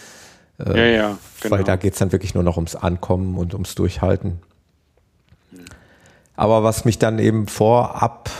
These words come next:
Speaker 1: äh, als Zwischenstufe eben noch sehr interessiert, sind eben solche Trailläufe. Also ein bisschen mehr oder ein bisschen runter von der Straße, ein bisschen mehr in die Natur, Wald, Gelände,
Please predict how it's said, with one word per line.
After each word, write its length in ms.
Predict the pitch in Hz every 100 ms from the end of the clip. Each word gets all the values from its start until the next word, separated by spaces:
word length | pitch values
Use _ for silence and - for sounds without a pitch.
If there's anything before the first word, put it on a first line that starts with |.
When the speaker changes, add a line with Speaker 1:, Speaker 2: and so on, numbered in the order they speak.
| - 127
Speaker 1:
äh, 340 | 107 104 104 98 92 - - _ _ _ _
als 140 | - -
Zwischenstufe 580 | - - - 104 - 95
eben 160 | 95
noch 120 | 98
sehr 160 | - 101
interessiert, 420 | 87 95 - 95
sind 140 | - -
eben 120 | 92
solche 240 | 92 -
Trailläufe. 540 | - - 87 87 90 -
Also 200 | 107 110
ein 160 | 120
bisschen 360 | - 123 127 113
mehr 460 | 110 120 120 113 -
oder 180 | 107
ein 40 | 110
bisschen 220 | 123 110
runter 260 | 113 123 110
von 140 | 107
der 100 | 104
Straße, 640 | - - 98 120 - 113 104 - - _ -
ein 100 | 98
bisschen 300 | 110 - 101
mehr 300 | 101 104 107
in 100 | 98
die 80 | 98
Natur, 680 | 98 - 110 107 104 101
Wald, 520 | 98 101 104 104 - - 110
Gelände, 560 | 107 95 98 101 95